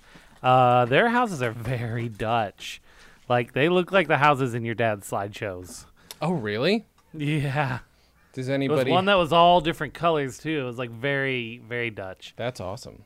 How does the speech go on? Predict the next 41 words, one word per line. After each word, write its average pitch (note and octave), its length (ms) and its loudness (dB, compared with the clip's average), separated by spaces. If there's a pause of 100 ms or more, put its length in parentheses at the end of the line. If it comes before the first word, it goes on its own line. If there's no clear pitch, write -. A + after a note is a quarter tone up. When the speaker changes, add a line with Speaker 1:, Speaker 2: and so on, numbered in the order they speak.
(360)
Speaker 2:
Do, C3 340 -2
do B2+ 220 -4
any C3 160 0
of B2 80 -2
them B2 140 -2
have B2 340 -4
their A#2 160 -4
own A2+ 100 -6
personal G#2+ 460 -8
windmills D3 720 -6
or E2 320 -10 (840)
anything B2 340 -10
like A#2 200 -12
that? B2 320 -12 (420)
Speaker 1:
Uh, - 60 -4
I C3 340 4
didn't E3+ 220 -2
see G#3+ 160 -10
windmills, A#2 880 -6
Speaker 2:
Okay. G2+ 220 -12 (260)
Speaker 1:
interestingly, A#2+ 520 -6
but, C3+ 160 4
like, B2+ 300 0
the, B2+ 180 -2 (100)
the, B2+ 320 -2
just C#3 220 -8
the C3 240 -4
aesthetic C3 680 -2
of A#2+ 140 -8
the A2+ 80 -2
house A#2 520 -4
Speaker 2:
Sure. B2+ 260 -2
Speaker 1:
looked F2+ 80 -6
like - 200 -10
a A2+ 100 -16 (120)
Dutch A#2+ 240 -6
house. G#2+ 420 -6
Speaker 2:
It's - 100 -20
pretty C3+ 200 -10
great. A2+ 260 -10 (200)
Speaker 1:
Um, A2 440 -10